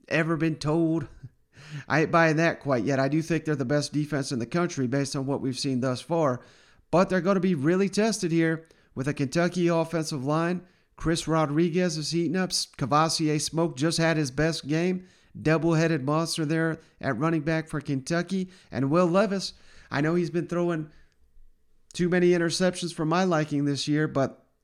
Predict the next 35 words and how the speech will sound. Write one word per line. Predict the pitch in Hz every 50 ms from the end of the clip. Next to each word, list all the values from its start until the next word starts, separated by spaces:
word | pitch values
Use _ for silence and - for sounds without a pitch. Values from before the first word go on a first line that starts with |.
| _ -
last | - 135 156 175 175 170 -
week | 143 165 175 180 175
against | 165 147 139 160 156 - -
L | 165 160 165
S | 160 - -
U, | 185
this | 170 180 180 -
was | 175 139
his | 131 123 113
best | 107 127 143 151 165 165 156 -
game | 151 151 151 151 151 151 147 147 147 _ _ _ _ -
to | 135 117
date. | 104 117 139 151 165 165 139 113 - - -
So | 151
there's | 139 151 147 139
a | 139 117
lot | 117 123 139 156 185 196 - -
to | 175
like | 151 147 165 175 165 131 - - _ _ _ _ _ -
about | 123 151 151 147
the | -
Kentucky | - - 123 - 160 156 156 156
Wildcats | 143 127 151 170 180 180 160 - - 143 139 135 131 127 - - - _ _ _ - - _ -
heading | 131 151 156 175
into | 175 170 175 165
this | 175 175 151 - - - _ _ _ _ _ _ _ - -
matchup. | 123 151 185 214 214 - 156 139 139 - - _ _ _ _ _ _ _ _ _ -
And | 123 139 151 160 156 156 156 147 139 131 - - - - _ -
how | 127 139 170 180
will | 180 180 180 180 175 165 147 - _ - -
Georgia | 123 147 170 185 180 170 180
respond | 175 147 - - 175 185 196 185
now | 151 151 165 170
that, | 151 165 160 - -
uh, | 165 160 160 160